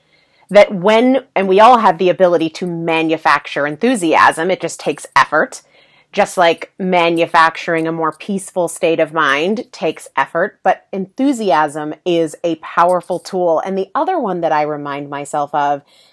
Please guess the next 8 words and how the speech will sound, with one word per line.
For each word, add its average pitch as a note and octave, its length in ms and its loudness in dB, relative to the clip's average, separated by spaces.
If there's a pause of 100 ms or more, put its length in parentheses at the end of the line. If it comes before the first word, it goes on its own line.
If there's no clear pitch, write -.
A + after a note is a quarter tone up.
and F3 140 -4
I E3 120 0
read E3+ 360 -2
this, E3+ 340 -2
uh, D#3 300 -2
from E3 260 -8
Mark D3+ 240 -10
Nepo, D#3 580 -2